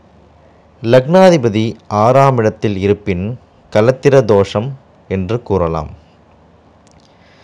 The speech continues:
இரண்டுக்குடையவன் ஆறாம் இடத்திலிருந்து ஏழில் பாவர் இருப்பின் களத்திர தோஷம் என்று கூறலாம். இதேபோல் ஏழில்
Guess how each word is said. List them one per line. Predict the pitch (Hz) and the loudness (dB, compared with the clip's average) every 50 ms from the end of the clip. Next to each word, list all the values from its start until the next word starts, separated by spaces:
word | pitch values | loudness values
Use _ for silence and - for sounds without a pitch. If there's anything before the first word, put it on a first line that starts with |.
| _ _ _ _ _ - | _ _ _ _ _ -2
இரண்டுக்குடையவன் | 113 113 127 139 147 151 - - - 117 113 110 110 104 98 98 104 123 - - _ - 98 98 | 0 2 2 4 4 2 2 2 2 2 4 4 4 4 2 2 -2 -4 -8 -12 _ -6 -2 2
ஆறாம் | 104 117 123 135 131 135 135 123 | 2 4 6 6 4 4 4 4
இடத்திலிருந்து | 113 110 110 - - 98 95 98 92 104 110 98 95 87 90 98 113 135 - _ _ _ _ _ _ _ _ - - 98 | 2 0 0 -2 -2 -2 0 0 -2 -2 -4 -2 -2 -2 -2 -4 -6 -8 -12 _ _ _ _ _ _ _ _ -10 -4 2
ஏழில் | 113 127 143 143 131 120 113 120 123 131 - - | 4 4 4 4 4 2 2 0 -2 -6 -6 -2
பாவர் | 104 101 104 113 123 127 135 127 - 85 | 0 2 4 4 4 6 4 4 4 2
இருப்பின் | 101 101 104 - - 127 107 92 98 113 131 127 _ _ - - _ _ _ _ - - | -2 -2 -2 -4 -4 -4 -4 -4 -4 -6 -8 -10 _ _ -20 -20 _ _ _ _ -2 0
களத்திர | 110 113 120 127 - - 127 127 127 107 | 2 2 2 0 0 0 2 2 4 4
தோஷம் | 95 101 95 95 - 107 98 92 | 4 2 0 0 0 -2 -4 -4
என்று | 90 87 80 - 101 120 131 | -4 -6 -6 -8 -10 -10 -6
கூறலாம். | - 98 92 85 80 80 80 78 78 78 - _ _ _ _ _ _ _ _ _ _ _ _ _ _ _ _ _ _ _ _ _ _ _ _ _ _ _ _ _ _ _ _ _ _ _ - | -4 -2 -2 0 -2 -4 -6 -8 -10 -12 -14 _ _ _ _ _ _ _ _ _ _ _ _ _ _ _ _ _ _ _ _ _ _ _ _ _ _ _ _ _ _ _ _ _ _ _ -8
இதேபோல் | 110 113 127 127 - - 98 101 117 - - - _ _ _ _ _ _ _ _ - - - - 101 117 | -2 0 0 0 0 0 0 0 0 0 -4 -10 _ _ _ _ _ _ _ _ -20 -20 -12 -6 -2 2
ஏழில் | 131 147 165 170 151 131 117 113 120 | 4 6 6 6 4 4 2 2 0